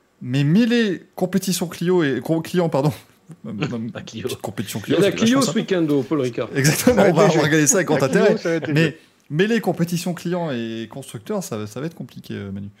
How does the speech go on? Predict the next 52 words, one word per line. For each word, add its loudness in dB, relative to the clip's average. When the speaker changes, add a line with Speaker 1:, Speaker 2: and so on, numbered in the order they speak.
Speaker 2:
Ouais, -2
en -8
fait, -8
le, -2
le -8
truc, -14
c'est -12
que, -8
euh, -2
les -2
constructeurs 0
auraient 0
aussi -6
le -12
droit -2
de, -4
d'avoir -4
un -8
partenaire. -6
On -10
se -16
rappelle -10
que -14
le, -10
le -10
programme -6
Peugeot, -4
au -2
départ, -4
c'est -14
Rebellion -2
qui -10
devait -4
le -10
soutenir. -4
Speaker 1:
Oui. -18
Speaker 2:
Et -10
Peugeot -2
devait 2
être -2
là 0
en -2
constructeur. -8
Euh, -6
finalement, -2
Rebellion 2
a 0
décidé -6
de, -2
de -6
quitter, -4
euh, -20